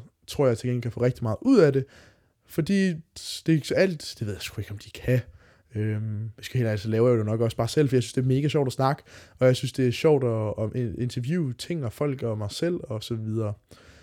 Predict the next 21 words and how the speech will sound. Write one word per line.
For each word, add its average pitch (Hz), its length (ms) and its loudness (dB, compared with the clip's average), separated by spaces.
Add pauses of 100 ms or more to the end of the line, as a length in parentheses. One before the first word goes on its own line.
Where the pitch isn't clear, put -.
(380)
Så 160 300 6
det 190 220 4
var 202 100 8
egentlig 175 220 6
en 135 100 2
lang 147 320 2
introduktion 131 520 -2
til, 139 200 -2
hvorfor 127 460 2
jeg 120 180 0
vil 110 80 0
lave 110 180 0
den 113 100 -2
her 107 60 -2
podcast, 117 600 -6
og 110 140 0
hvorfor 139 340 4
at 113 300 0 (480)
jeg 120 80 0
har 110 80 0
tænkt 190 320 -6